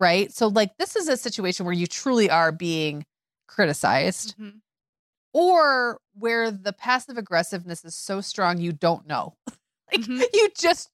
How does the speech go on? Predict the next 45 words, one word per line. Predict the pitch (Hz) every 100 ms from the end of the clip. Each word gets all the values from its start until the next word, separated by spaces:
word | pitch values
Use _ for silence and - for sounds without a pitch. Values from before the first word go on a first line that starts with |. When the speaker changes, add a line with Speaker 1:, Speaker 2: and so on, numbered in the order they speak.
| -
Speaker 1:
truly | 311 311 320 302
don't | 254 247 196
know, | 202 190 190 - _ _
but | 233
you | 233
need | 233 254 247
to | 226
not | 190
be | 180
talking | 185 180 170 202
about | 214
this | - 226
thing | 240 233
Speaker 2:
Yeah. | 240
Speaker 1:
anymore. | 247 254
And | - 240
I | 247
think | 285
sometimes | 277 277 269 226
you |
just | 214 208
gotta | 175
say, | 165 - -
change | - 156 147
the |
subject. | 143 143 147 143 - _
Like, | 226
Speaker 2:
Yeah. | 254
Speaker 1:
it's | 262
just | 277
gotta, | 254 202 -
it, | 208 - _ _ _
there's | - 220 262
no, | 220 247 -
there's | 233 247 214
nothing | 226 247 311 285
more | 220 202 196 196 196
to | -
be | 185 180 -
done. | 170 160 170
There's | 165 165
nothing | 170 208 202
to | 196
be | 196
won. | 180 160 160 160 160